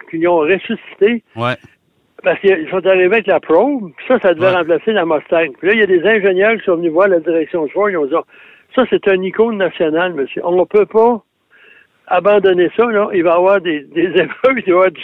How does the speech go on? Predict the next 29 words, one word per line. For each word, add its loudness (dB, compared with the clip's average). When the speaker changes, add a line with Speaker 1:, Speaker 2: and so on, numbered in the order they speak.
Speaker 1:
sang 2
qui -6
va 0
Speaker 2:
Non, 0
Speaker 1:
couler -2
Speaker 2:
non, 4
Speaker 1:
dans 4
la 2
Speaker 2:
c'était, 2
Speaker 1:
rue. » -8
Speaker 2:
c'était, -4
c'était, -4
c'était -4
des, -2
c'est, -6
puis -10
c'était -2
fait -4
en -2
collaboration -4
avec -6
Mazda. -6
Speaker 1:
Ouais, 0
puis -4
en 0
plus, -2
là, 0
chez, 0
euh, 0